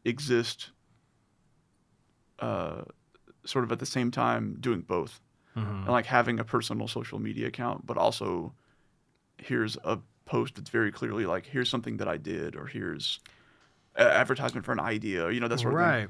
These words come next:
Speaker 2: right, or an, or a lifestyle, or
Speaker 1: <clears throat> Yeah.
Speaker 2: um, an ethic, or, you know, a piece of morality,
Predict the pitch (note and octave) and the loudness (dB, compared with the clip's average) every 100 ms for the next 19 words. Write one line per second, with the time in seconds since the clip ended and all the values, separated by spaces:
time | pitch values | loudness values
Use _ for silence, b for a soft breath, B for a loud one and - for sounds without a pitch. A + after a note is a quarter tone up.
0 | C3 C3+ B2 A#2+ A#2+ A2 - A#2 B2 B2+ | 0 2 2 2 2 0 0 2 2 2
1 | G2+ G2 A2 - - G#2 G2+ F#2+ F#2+ F#2+ | 0 -2 -2 -6 -4 0 0 0 -2 -4
2 | F#2+ G2+ - A2 G2+ G2 G2 G2+ G2+ G2+ | -6 -10 -6 -4 0 0 0 0 0 0
3 | A2 - - B2+ G#2 G#2+ G#2 G#2 B2 C3 | -4 -8 0 2 2 0 0 -4 -4 -6
4 | - A2+ B2 A2+ - - B B - - | -4 -6 -6 -8 -10 -20 B B -20 -18
5 | A2+ A#2 A2+ A2+ A2 A#2+ B2+ - A#2+ A2+ | -8 -4 -2 -2 -4 -6 -12 -10 -6 -4
6 | G#2 A2+ A2+ - A2+ A#2 A2 A#2 G#2+ G2+ | -4 -6 -8 -8 -8 -6 -6 -4 -2 -4
7 | G#2 G#2 G2 G2+ G2+ | -4 -8 -10 -10 -12